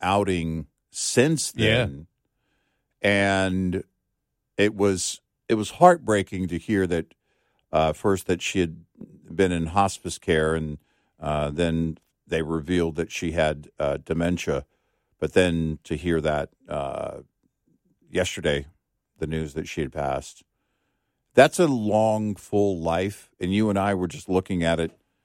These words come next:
Speaker 1: They were married for seventy-seven
Speaker 2: Oh.
Speaker 1: years.
Speaker 2: Wow.
Speaker 1: How awesome is that? I mean, you just, you don't,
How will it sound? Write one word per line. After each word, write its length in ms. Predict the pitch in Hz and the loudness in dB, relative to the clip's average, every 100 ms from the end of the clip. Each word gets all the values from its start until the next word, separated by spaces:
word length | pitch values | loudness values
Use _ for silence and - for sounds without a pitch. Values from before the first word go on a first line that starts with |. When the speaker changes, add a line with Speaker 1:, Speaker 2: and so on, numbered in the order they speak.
| _ _ _ _ _ _ _ - | _ _ _ _ _ _ _ 4
Speaker 1:
They 180 | 117 | 6
were 180 | 147 180 | 6 4
married 480 | 156 110 107 110 113 | 2 2 2 0 -2
for 180 | - 85 | -6 -8
seventy-seven 1800 | - - - 110 113 131 123 123 123 - - - - 95 85 85 85 90 - - | -6 -8 0 2 2 0 -2 -4 -6 -10 -8 -4 0 0 2 -2 -4 -8 -10 0
Speaker 2:
Oh. 240 | 185 151 - _ _ - | 2 0 -4 _ _ -10
Speaker 1:
years. 440 | 78 69 65 - | -4 -4 -6 -8
Speaker 2:
Wow. 300 | 107 107 80 - _ _ _ _ _ _ _ _ _ _ _ _ _ _ _ _ _ _ _ _ _ _ _ - | -4 -4 -6 -14 _ _ _ _ _ _ _ _ _ _ _ _ _ _ _ _ _ _ _ _ _ _ _ 2
Speaker 1:
How 360 | 117 131 135 - | 6 6 4 -2
awesome 500 | - 92 98 - 87 - | 0 0 0 -6 -8 -8
is 240 | 78 76 | -8 -8
that? 260 | - 53 - _ _ _ _ _ - | -10 -14 -16 _ _ _ _ _ 0
I 160 | 104 117 | 2 2
mean, 520 | 113 107 104 98 92 _ _ _ _ _ _ _ - | 0 0 0 -2 -6 _ _ _ _ _ _ _ 0
you 160 | 110 | 0
just, 340 | 92 110 - - - | 2 0 -2 -8 -8
you 160 | 98 | -2
don't, 300 | 95 104 95 | 2 2 2